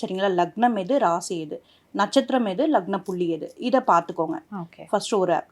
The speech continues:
Speaker 1: அப்புறம் அஷ்டவர்க்கம்னு ஒரு அஷ்டவர்க்க
Speaker 2: ம்.
Speaker 1: பரல்கள்னு ஒண்ணு இருக்கு. ராசி கட்டம்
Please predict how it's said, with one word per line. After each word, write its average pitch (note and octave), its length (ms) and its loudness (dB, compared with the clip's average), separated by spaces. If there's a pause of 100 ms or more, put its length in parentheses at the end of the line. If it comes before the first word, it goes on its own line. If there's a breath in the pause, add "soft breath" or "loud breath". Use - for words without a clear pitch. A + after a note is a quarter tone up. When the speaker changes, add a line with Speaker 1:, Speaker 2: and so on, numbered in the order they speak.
(300)
Speaker 1:
அப்புறம் B3+ 360 2
அஷ்டவர்க்கம்னு G#3+ 800 4
ஒரு A3+ 160 2
அஷ்டவர்க்க G3+ 600 -2
Speaker 2:
ம். F#3+ 60 0
Speaker 1:
பரல்கள்னு F3+ 640 0
ஒண்ணு E3 40 0
இருக்கு. - 300 -8 (920 soft breath)
ராசி G3+ 460 8
கட்டம் B3 420 4